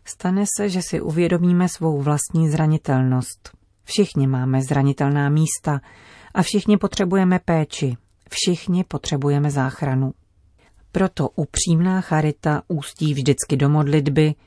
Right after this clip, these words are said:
k žadonění po boží přítomnosti, která jedině může vyléčit vnitřní zranění naše i druhých. Je tu však ještě jeden poznávací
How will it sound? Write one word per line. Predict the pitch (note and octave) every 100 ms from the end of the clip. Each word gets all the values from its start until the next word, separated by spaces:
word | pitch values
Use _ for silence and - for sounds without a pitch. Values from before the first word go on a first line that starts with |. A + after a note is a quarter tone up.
| _ _
k | D#3+
žadonění | D3 E3 D#3+ D#3+ D#3+ E3 E3
po | - C3+
boží | C#3 B2+ B2+
přítomnosti, | - C#3+ E3 D#3+ E3 - - E3+ D#3 - - - -
která | - G3+ G3 F3
jedině | E3 E3+ F#3+ F#3
může | F3+ E3+ D3
vyléčit | D#3+ E3+ E3 - C#3
vnitřní | C#3+ D3+ - - E3+
zranění | D3+ D#3+ D#3 D#3 C3
naše | B2+ C3+ - E3 D#3 D3+ _ -
i | C#3+
druhých. | C#3 B2+ A#2 B2+ - - - - _ _ _ _ _ _ _ - - - G#3
Je |
tu | A#3
však | G#3+ A3+ G#3
ještě | G3+ - G3
jeden | G3 E3+ C3+ B2
poznávací | C#3+ C#3 C#3 C3+ C#3+ D#3